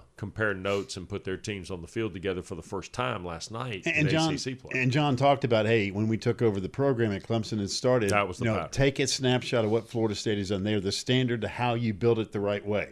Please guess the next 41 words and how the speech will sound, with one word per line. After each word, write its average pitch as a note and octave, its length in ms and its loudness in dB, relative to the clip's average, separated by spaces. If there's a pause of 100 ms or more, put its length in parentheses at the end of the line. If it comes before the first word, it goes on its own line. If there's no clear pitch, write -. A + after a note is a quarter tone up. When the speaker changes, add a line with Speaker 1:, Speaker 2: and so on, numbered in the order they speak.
Speaker 2:
And E2 80 -10
now G#2 180 2
Speaker 1:
Yep. - 20 2
Speaker 2:
we're A2+ 120 0
watching A#2 400 0
a G#2 60 -2
league A2 280 2
that F#2+ 180 -6
really A2+ 420 2 (400)
has G2+ 220 -4
just - 280 -4
blossomed A2+ 440 -2
between F#2 320 -6
Duke B2 200 0
winning A2+ 200 2
the A2 140 2
A A#2+ 60 2
C A2+ 140 -4
C G#2+ 140 -6
championship A2+ 560 -4
last A2+ 260 -2
year, G#2 120 -4
another A2 280 0
young A#2+ 280 2
program. A#2 580 0 (420)
Virginia A#2 440 2
Tech B2+ 280 -2
this A2+ 240 -2
year, A#2 280 0
absolutely A#2 600 0
crashing A#2 440 -2
the A2 80 -6
party, A#2 320 0
doing A2+ 220 -2
the A2 80 -4
job. A2 380 -2
Keely A#2+ 160 0
Speaker 1:
Mm-hmm. A2 80 -2
Speaker 2:
Richard A#2 340 -2
and A2 80 -4
company. A2 420 -2